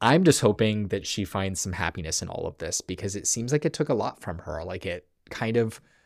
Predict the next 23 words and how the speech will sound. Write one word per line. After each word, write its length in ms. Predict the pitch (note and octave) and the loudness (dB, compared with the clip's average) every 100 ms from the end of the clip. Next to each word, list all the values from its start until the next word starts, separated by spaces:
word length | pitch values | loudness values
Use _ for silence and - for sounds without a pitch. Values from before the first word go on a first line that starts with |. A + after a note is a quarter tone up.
| _ - | _ -10
broke 440 | G#2 A#2 C#3 D3 | 2 6 6 4
her 360 | - F2+ F#2 A#2+ | 0 0 0 -2
at 180 | C3 A#2+ | -4 -2
the 80 | G2+ | -4
peak 320 | - A2 - | -4 -4 0
of 140 | A2+ | 0
her 120 | - A2 | 2 0
career 420 | - F#2+ F#2 F#2+ | 0 -6 -4 -4
when 180 | F#2+ F2+ | -6 -4
she 200 | - G2+ | -2 -2
was 200 | G2+ - | -4 -2
hitting, 360 | G#2 G2+ G2 | -2 -4 -6
like, 180 | F2+ F#2 | -8 -8
her 120 | G#2 | -10
creative 800 | - - F#2+ F2+ F2+ F#2+ F#2 - _ _ _ - | -10 -6 -6 -4 -2 -4 -4 -10 _ _ _ -10
mojo 880 | G#2 G2 G2+ G#2 - E2 E2 E2 - _ _ _ | -4 -2 0 0 0 0 0 -2 -4 _ _ _
in 180 | G#2+ G2 | -4 -2
between 420 | F#2 - G2+ F#2 | -2 -2 -2 -2
In 160 | F#2 F#2 | -2 -2
the 80 | F#2+ | -2
Zone 320 | F2+ F2 F2 | -2 -4 -4
and 140 | F2 | -4
Blackout. 680 | E2+ E2+ F2 - E2 F2 - | -2 0 -2 -4 -6 -6 -10